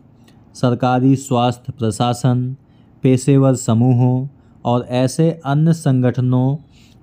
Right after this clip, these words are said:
जो स्वास्थ्य के क्षेत्र में अग्रणी हैं, के साथ प्रभावी सहयोग स्थापित करना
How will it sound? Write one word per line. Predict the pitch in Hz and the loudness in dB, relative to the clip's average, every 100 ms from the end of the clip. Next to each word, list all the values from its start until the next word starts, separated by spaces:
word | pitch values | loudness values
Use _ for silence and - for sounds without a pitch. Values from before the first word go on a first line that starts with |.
| 117 | -2
जो | 127 | 0
स्वास्थ्य | 127 - 131 147 151 147 | 0 -2 0 0 0 -4
के | 131 139 | 0 0
क्षेत्र | 127 - 131 - 131 | 0 0 0 0 0
में | 127 127 - | 0 -2 -4
अग्रणी | 113 113 127 165 | -2 2 4 6
हैं, | 123 101 110 - - - - - | 4 2 -4 -14 -20 -20 -20 -2
के | 131 | -2
साथ | 120 120 120 | 0 -2 -2
प्रभावी | 123 - 120 107 107 113 127 160 | -4 -4 -2 -2 -2 0 2 2
सहयोग | - 113 107 107 131 143 117 | 0 0 2 2 2 -2 -8
स्थापित | - 113 110 143 135 | -8 -6 -2 -2 0
करना | 143 135 139 143 | 0 2 2 0